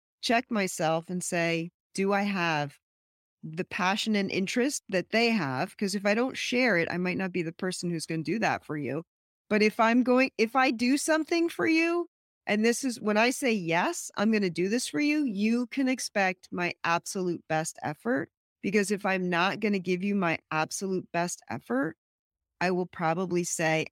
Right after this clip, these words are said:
"I'm not that person. Like, you need to find the right person for this. I don't, e-, either,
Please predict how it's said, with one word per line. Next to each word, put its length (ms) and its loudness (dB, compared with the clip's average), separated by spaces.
"I'm 160 0
not 260 0
that 240 -4
person. 440 -4
Like, 240 -6
you 180 2
need 200 0
to 80 -12
find 600 -2
the 120 -8
right 360 -2
person 480 -4
for 160 -4
this. 380 -2
I 160 4
don't, 260 0
e-, 100 -6
either, 260 2